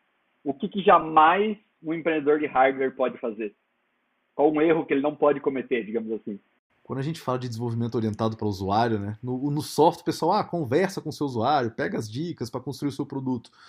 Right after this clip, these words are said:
Speaker 2: No hardware, se você não fizer isso, amigão, a morte é certa.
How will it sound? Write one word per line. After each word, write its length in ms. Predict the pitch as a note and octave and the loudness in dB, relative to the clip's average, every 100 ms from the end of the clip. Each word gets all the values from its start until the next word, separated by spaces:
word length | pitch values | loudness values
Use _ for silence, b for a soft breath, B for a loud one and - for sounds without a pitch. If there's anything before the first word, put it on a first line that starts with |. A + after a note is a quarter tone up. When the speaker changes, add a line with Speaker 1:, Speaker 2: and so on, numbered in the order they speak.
| b b | b b
Speaker 2:
No 120 | C#3+ | -8
hardware, 320 | A#2+ D#3 D#3+ | 2 2 2
se 40 | D3+ | -2
você 200 | D#3+ D#3+ | -4 -4
não 80 | D3+ | -6
fizer 320 | C3+ A#2 B2+ | -4 0 0
isso, 320 | B2+ D3 - | 0 -2 -4
amigão, 320 | A#2 A2 G#2+ | -4 -2 -2
a 60 | A#2+ | -4
morte 280 | A#2 B2 - | -4 -4 -6
é 40 | |
certa. 560 | - G#2 F#2 - - | -8 -8 -8 -12 -20